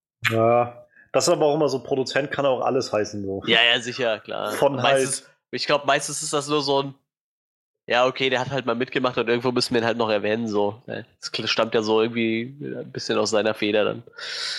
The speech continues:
Speaker 2: Muss er da mit rein. Ich glaub, das ist auch genauso wie so, wenn ich mir Saw sieben angucke, so, da hat halt der, der eigentlichen, die eigentlichen zwei Writer halt auch nichts mehr mitzutun.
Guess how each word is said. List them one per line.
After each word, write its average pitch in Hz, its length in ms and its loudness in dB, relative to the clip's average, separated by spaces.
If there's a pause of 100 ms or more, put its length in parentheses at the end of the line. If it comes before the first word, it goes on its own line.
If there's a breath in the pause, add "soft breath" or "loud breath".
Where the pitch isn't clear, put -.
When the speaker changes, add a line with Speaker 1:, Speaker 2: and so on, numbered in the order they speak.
(1200 loud breath)
Speaker 2:
Muss 95 180 -2
er 90 120 2
da 95 220 0 (180)
mit - 260 -2
rein. 95 320 2
Ich - 100 -4
glaub, - 160 0
das - 220 0
ist - 80 0
auch 107 100 0
genauso 104 460 2
wie 107 140 0
so, 104 200 0
wenn 104 100 0
ich - 160 -4
mir 113 80 0
Saw 107 280 2
sieben 117 240 -2
angucke, 113 360 0
so, 110 160 2
da 104 120 4
hat 104 100 -2
halt 104 140 -2
der, 101 240 4
der 101 580 2
eigentlichen, 107 480 -2 (140)
die - 100 0
eigentlichen 110 380 -2
zwei 101 200 4
Writer 101 220 4
halt 101 160 2
auch 101 120 -2
nichts 110 200 -8
mehr 101 100 0
mitzutun. 120 520 -2